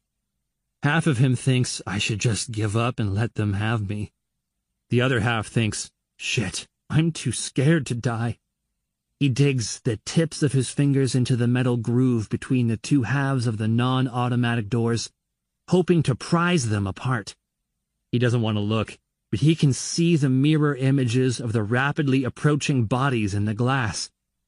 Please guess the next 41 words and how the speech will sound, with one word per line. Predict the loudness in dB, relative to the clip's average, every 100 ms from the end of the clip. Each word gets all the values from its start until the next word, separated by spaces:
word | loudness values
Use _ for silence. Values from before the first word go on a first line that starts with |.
| _
Four | 0 2 2 2
or | 0
five | -2 -2 0 0
of | 2 2
them | 0
at | 0
least, | 0 0 -2 -14 _ _ -2
the | 2
reflections | 2 2 0 2 2 2
looming | 2 4 4 4 2 0
large. | 0 0 -2 -2 -6 -8 _ _ _
He | 2 4
knows | 4 2 2
there | 2
will | 0 2
undoubtedly | 2 2 2 0 2 0 0 0
be | 2 2
more | 2 2 2 2 -2 -10 _ -6
if | -2
this | -2 0
takes | -2 0
much | 0 0 0
longer. | 2 0 -2 -4 _ _ _ _ _ _ 0
With | 2
a | 2
hard | 2 2 2 0
shove | 0 2 2 0 -2 0
and | 0
a | 2
grunt | 0 4 4 4
of | 0 0
effort, | -2 0 0 -2 _ _ -2
he | 2
manages | 2 2 2 2 2 2
to | 0
force | 0 0 2
his | 2 0
fingers | 0 2 2 0
between | -4 -2 0 0
the | 0
doors. | 0 0 -4